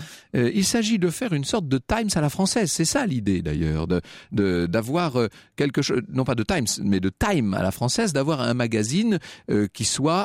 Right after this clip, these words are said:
à la fois photo et, euh, grande signature. Il s'agit surtout de, d'intriguer et de marquer dans le nouveau paysage de cette presse française née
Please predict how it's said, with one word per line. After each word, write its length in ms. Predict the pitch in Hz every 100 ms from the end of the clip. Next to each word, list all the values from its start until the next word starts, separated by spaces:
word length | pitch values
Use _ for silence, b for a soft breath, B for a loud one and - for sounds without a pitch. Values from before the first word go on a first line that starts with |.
| -
à 100 | 165
la 120 | 156
fois 420 | - 151 165 185 -
photo 680 | - - 175 - 185 196 208 b b _
et, 320 | - 180 180 -
euh, 420 | - 110 104 95 82
grande 300 | 123 165 143
signature. 800 | - 127 131 - 233 117 78 - B B B B -
Il 80 | 147
s'agit 340 | - 170 143
surtout 580 | 127 - - - 196 220 -
de, 580 | 101 95 95 98 90 82
d'intriguer 840 | 95 160 - - 123 123 156 196 -
et 140 | - 135
de 120 | 113
marquer 640 | 110 147 202 - - 196
dans 240 | 123 135 123
le 180 | 120
nouveau 520 | 120 139 185 160 202 185
paysage 500 | 151 147 160 208 151
de 80 |
cette 240 | 131 131 -
presse 320 | - 170 -
française 560 | - 131 - 208 170 127
née 320 | 143 208